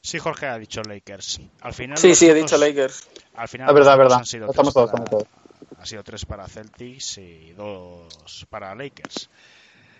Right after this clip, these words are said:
Speaker 1: Te digo que es que la cosa está muy complicada porque, eh, es que según
Speaker 3: Es
Speaker 1: cómo lo que se valore.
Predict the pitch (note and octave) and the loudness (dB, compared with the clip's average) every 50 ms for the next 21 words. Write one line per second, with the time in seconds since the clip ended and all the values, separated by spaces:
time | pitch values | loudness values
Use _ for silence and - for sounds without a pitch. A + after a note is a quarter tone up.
0 | _ _ - B2 C3+ C3+ A#2+ B2 B2 - - C3 A#2+ - A#2+ - - - C3 B2 | _ _ -14 -12 -12 -12 -14 -14 -18 -18 -16 -18 -18 -16 -16 -18 -16 -16 -16 -16
1 | C#3 - - A2+ F#2 F#2 F#2 _ G#2 B2 B2 G2+ - F#2+ F2+ E2+ F2 E2+ F2 F2 | -16 -16 -16 -16 -16 -16 -20 _ -20 -18 -18 -18 -18 -20 -20 _ -20 -20 -20 -20
2 | E2+ E2+ E2+ D#2+ - - - - - - - - - - - F2 - G#2+ - - | -20 -20 -20 -20 -18 -18 -20 -18 -16 -16 -18 -18 -18 -20 -18 -16 -14 -14 -14 -14
3 | - - - - - A#2+ A#2 A#2 - E3+ F3+ - A#2 A#2 A#2+ B2+ - C3+ B2+ B2 | -14 -16 -16 -14 -12 -10 -4 2 2 2 2 2 -4 -10 -12 -12 -12 -10 -10 -10
4 | A#2 - A#2+ - B2+ A#2 A2 G#2+ A2 A2+ A2 A2+ A#2 B2 C3 _ | -10 -10 -10 -10 -10 -10 -12 -12 -12 -12 -12 -10 -12 -12 -14 _